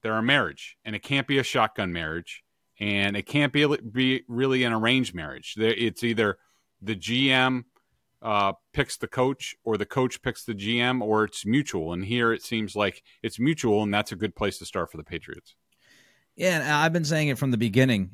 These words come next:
Speaker 2: a-, and I'll stand by this, and I think it was made even, you know, obvious yesterday at the press conference.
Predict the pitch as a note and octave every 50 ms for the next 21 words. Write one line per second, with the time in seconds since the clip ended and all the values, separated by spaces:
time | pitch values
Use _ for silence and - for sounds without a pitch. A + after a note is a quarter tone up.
0 | - - A#2 - A#2+ B2 A#2+ A#2+ A2+ - - C3+ C3 B2 A2+ A#2 B2 C3 C3 B2
1 | A#2 - B2 A#2+ A2+ G#2 C3 B2 G#2 A#2+ A2 A#2 A#2+ A2+ G2+ G2 A#2+ B2 B2 A#2+
2 | A2+ A2+ - - - - - C3 A#2+ A#2 A#2+ A2+ A2 G#2 F#2+ - - _ - A2
3 | - - - C3 A#2 G2+ G2+ - - B2+ B2+ B2+ A2 B2 A#2+ A2+ G#2+ - - -
4 | - B2 B2+ C3 B2+ - - A#2+ A#2 A2 A2 G#2+ G#2 - F#2+ - C#3 D#3 D#3 -
5 | - C3+ A2+ G#2 - A2 G#2 G2 - -